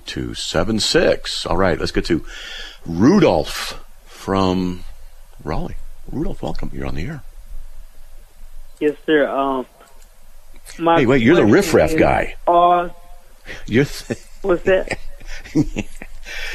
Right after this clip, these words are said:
Speaker 1: I'm just getting back at you from yesterday when it was mistyped, and I thought you were, your name was Riff, and I asked if your last name was Raff.
Speaker 2: No, not Riff. Rudolph.
Speaker 1: I know, but aren't you smiling? Don't you think it was kinda funny?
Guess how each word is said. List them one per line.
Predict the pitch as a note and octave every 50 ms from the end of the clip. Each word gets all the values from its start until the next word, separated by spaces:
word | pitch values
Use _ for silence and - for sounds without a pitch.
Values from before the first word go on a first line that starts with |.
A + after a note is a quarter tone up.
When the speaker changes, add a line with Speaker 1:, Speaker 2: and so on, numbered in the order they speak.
| - - -
Speaker 1:
I'm | - F2+ F2
just | E2+ -
getting | - D#2+ D#2+ D#2+
back | D#2 D#2+ E2+ - F#2
at | E2 -
you | E2+
from | - - D2 C#2
yesterday | D#2 E2+ - - F#2 D#2+ C#2+
when | C#2+ D2 D2 C#2 C#2+
it | D2 - F2+
was | F#2+ D#2+ C#2
mistyped, | D#2+ F2 F2 - - - - F2 E2+ F#2 - -
and | D#2 D2
I |
thought | - F#2+ F2+ E2+
you | - F2+
were, | D#2+ D2+ D2 - - - - - -
your | - E2+ E2 D#2
name | E2 F2+ E2+
was | E2 D2+ C#2+
Riff, | D2+ D2+ F2 F#2 A#2 - -
and | D2 C#2+
I | D2
asked | - - - -
if | -
your | D#2 D#2
last | E2+ A#2 - -
name | G2 E2+
was | D#2 - -
Raff. | D2 F2 A2 - - -
Speaker 2:
No, | D#3 D#3+ E3 D#3+ D#3+
not | D#3 D#3+ D#3+ D#3+ D#3+ D3+ D3
Riff. | E3 E3 D#3 C3+ G#2+ - - - - - - - - - - - -
Rudolph. | E3 F3 E3+ D#3+ D3+ C3 A#2+
Speaker 1:
I | A2+ A#2+
know, | D3 G3+ A#3+ F3+ C#3
but | - - - -
aren't | C3 C#3+ -
you | C#3+ C3+
smiling? | - - B2+ A#2 A#2+ C3 D3 E3 F3 C3
Don't | A#2 C3
you | B2+
think | C3+ C3
it |
was | - -
kinda | - B2+ C3
funny? | - - - D#3+